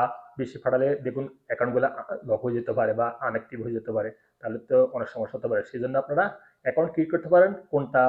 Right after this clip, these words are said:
ডিজিটাল ওয়ালেটে ভালো হয়, কোনটা থেকে ভালো রেট পাওয়া যায় বা জিরো ফিসে টাকা ট্রান্সফার করা যায়, এই জন্য আমরা অনেকগুলি অ্যাকাউন্ট ক্রিয়েট করে ফেলি। So ক্রিয়েট করার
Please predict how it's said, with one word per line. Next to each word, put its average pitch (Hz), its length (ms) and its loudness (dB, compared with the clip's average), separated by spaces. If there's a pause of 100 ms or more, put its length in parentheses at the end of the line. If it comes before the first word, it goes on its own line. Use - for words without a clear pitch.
(100)
ডিজিটাল 131 240 -4
ওয়ালেটে 139 200 2 (140)
ভালো 117 220 2
হয়, 123 180 6 (680)
কোনটা 143 240 -4
থেকে 147 220 2
ভালো 127 140 8
রেট 127 240 0
পাওয়া 127 220 6
যায় 113 160 2 (360)
বা 131 100 6 (540)
জিরো 131 180 -2
ফিসে 135 260 -2
টাকা 135 160 6
ট্রান্সফার 117 340 -2
করা 127 180 6
যায়, 113 140 0 (180)
এই 135 100 -4
জন্য 139 200 -2
আমরা 131 120 4 (120)
অনেকগুলি 139 380 0
অ্যাকাউন্ট 127 300 2 (300)
ক্রিয়েট 120 220 -6
করে 123 140 0
ফেলি। - 160 -4 (460)
So 165 80 0 (540)
ক্রিয়েট 160 220 -4
করার 185 180 6